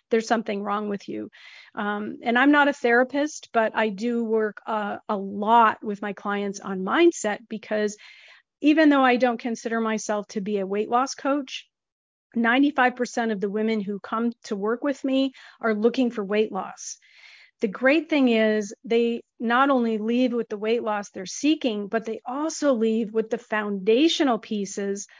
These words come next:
of what needs to happen for the weight loss to occur.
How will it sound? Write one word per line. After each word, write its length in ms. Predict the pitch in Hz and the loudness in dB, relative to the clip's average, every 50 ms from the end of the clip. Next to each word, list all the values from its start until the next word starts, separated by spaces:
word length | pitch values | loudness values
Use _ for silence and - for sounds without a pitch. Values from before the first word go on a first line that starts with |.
| - - - _ - | -20 -20 -20 _ -2
of 300 | 233 220 214 214 190 - _ _ - | 2 2 2 2 0 -4 _ _ -12
what 380 | 208 196 202 226 233 226 - - _ - | -10 -4 0 2 2 2 0 -4 _ -10
needs 420 | 220 208 208 220 247 233 240 - | -8 -4 -2 -2 -2 -2 -4 -4
to 100 | - 240 | -4 -2
happen 600 | 202 233 220 208 202 202 - 208 202 202 196 202 _ _ | -2 0 0 0 0 -2 -2 -4 -4 -4 -4 -6 _ _
for 340 | _ _ - 247 254 269 269 | _ _ 0 2 4 4 4
the 120 | 240 233 | 4 2
weight 260 | 208 214 214 220 214 | 2 0 0 0 0
loss 260 | 214 208 196 180 - - | -2 -2 -4 -4 -8 -12
to 140 | - 208 190 | -10 -10 -10
occur. 480 | 185 - - - 214 202 190 185 - | -10 -10 -6 -4 -2 -2 -2 -4 -6